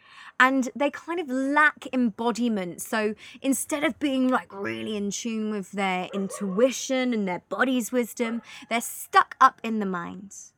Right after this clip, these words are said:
And the unhealthy masculine can be kind of rigid and controlling. What I see is that the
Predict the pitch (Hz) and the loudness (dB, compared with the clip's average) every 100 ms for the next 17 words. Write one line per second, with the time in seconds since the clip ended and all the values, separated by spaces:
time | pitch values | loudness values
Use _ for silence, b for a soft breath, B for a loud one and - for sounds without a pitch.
0 | _ _ _ _ B B B - 254 294 | _ _ _ _ B B B 0 2 2
1 | 330 277 294 277 - 262 247 254 311 320 | 0 0 0 -2 0 0 0 2 0 -2
2 | - - 269 202 180 190 226 262 b b | -8 -6 -2 -2 -4 -8 -12 -14 b b
3 | - 254 254 269 - - 320 339 247 190 | -4 -2 0 0 -2 -8 -4 -2 -2 -2
4 | 214 277 277 277 262 240 - - 220 214 | 0 0 0 2 4 4 0 0 0 2
5 | 214 - 220 220 - - 180 170 - - | -4 -6 -4 -4 -4 -2 -2 -2 -8 -12
6 | 214 523 554 539 539 539 _ _ _ _ | -14 -16 -18 -18 -18 -20 _ _ _ _
7 | _ _ _ _ B B B - 240 381 | _ _ _ _ B B B -8 0 2
8 | 466 - - 294 277 254 - - - 214 | 2 -8 -4 -2 -2 -2 -4 -6 -2 -2
9 | 185 175 - 170 160 170 - B B 539 | -2 -4 -4 -4 -4 -10 -16 B B -10
10 | 208 233 | -6 -6